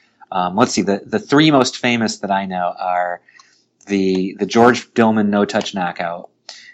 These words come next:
the, um, oh, what is it? The, the Yellow Tiger or the Yellow something or other Kung Fu guys.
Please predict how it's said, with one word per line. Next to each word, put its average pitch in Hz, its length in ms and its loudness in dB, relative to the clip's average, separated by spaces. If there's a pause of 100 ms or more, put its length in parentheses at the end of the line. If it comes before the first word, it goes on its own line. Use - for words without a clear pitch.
(260)
the, 104 420 -2
um, 87 760 -6 (880)
oh, 101 180 2
what 104 140 4
is - 120 -2
it? 90 200 -12
The, 92 320 -4
the 95 80 -8
Yellow 104 340 0
Tiger 110 800 -4
or 87 600 -6
the 85 360 -8
Yellow 113 420 2
something 104 520 -4
or 85 160 -10
other 80 340 -10
Kung 95 280 -12
Fu 92 260 -4
guys. 78 580 -8